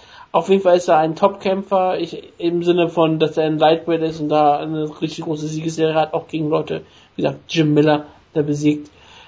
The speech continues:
Aber ich sage, Michael Johnson ist einfach ein bisschen weiter und ich sage, er gewinnt hier einen absolut, ähm, engen Kampf, aber trotzdem gewinnt er, glaube ich, mit, mit einer gewissen Deutlichkeit. Also ich sage,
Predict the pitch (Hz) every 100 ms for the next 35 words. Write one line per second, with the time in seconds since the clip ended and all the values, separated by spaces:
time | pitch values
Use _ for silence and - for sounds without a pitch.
0 | _ - 160 160 170 165 160 160 160 160
1 | 160 156 170 165 165 160 156 - 147 143
2 | 147 151 139 139 143 143 156 151 147 143
3 | 143 151 143 143 - - - - - 160
4 | 160 160 151 - - _ _ _ _ _
5 | _ _ - 214 - 202 196 - _ _
6 | _ - 170 165 165 160 156 151 147 -
7 | 202 254 247 220 214 214 208 175 170 170
8 | 165 185 170 - 165 151 151 151 147 143
9 | 147 139 143 139 147 143 - 147 156 151
10 | - 190 165 160 151 151 143 139 143 143
11 | 151 - 147 160 160 156 180 185